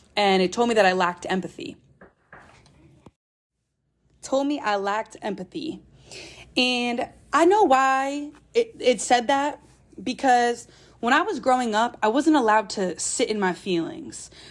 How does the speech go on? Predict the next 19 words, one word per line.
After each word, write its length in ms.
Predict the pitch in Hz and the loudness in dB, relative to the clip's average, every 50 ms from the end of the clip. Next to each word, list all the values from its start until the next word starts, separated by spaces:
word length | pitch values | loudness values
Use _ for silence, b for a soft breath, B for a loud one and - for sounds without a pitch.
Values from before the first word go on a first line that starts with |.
| B B | B B
I 80 | - | 0
wasn't 300 | 226 247 330 311 339 320 | 2 4 4 6 6 4
allowed 680 | 277 240 208 202 208 208 208 202 180 170 175 - - - | 4 4 2 2 4 4 4 4 2 0 -2 -6 -8 -8
to 100 | - 220 | -6 -6
have 460 | 202 185 - - 208 202 190 190 190 - | -6 -6 -4 0 2 2 2 2 0 -4
empathy 460 | - 214 214 190 208 - - 220 208 190 | -6 -6 -6 -6 -8 -6 -4 -2 -2 -2
or 80 | 185 | -2
sympathy 480 | 185 - - 226 220 214 196 - 202 196 | -4 -6 -6 -4 -2 -2 -4 -4 -6 -8
for 160 | 190 196 - | -8 -8 -8
anybody 560 | 190 196 214 226 202 214 202 196 196 190 190 | -6 -4 -4 0 2 2 2 4 2 2 0
or 40 | 190 | 0
anything, 680 | - 196 202 220 208 196 208 202 196 185 185 190 196 190 B B B B B | -2 -4 -4 -4 -4 -2 -2 -2 0 0 -2 -2 -4 -6 B B B B B
because 240 | - 175 202 190 - | -6 -6 -6 -4 -4
I 100 | - 202 | -4 -4
had 140 | 208 247 | -2 -4
to 80 | - 196 | -4 -4
keep 220 | - - 233 190 | -6 -8 -4 -4
it 100 | 220 190 | -4 0
going. 460 | 175 190 180 165 156 - - - - | 2 2 2 2 0 -4 -10 -14 -18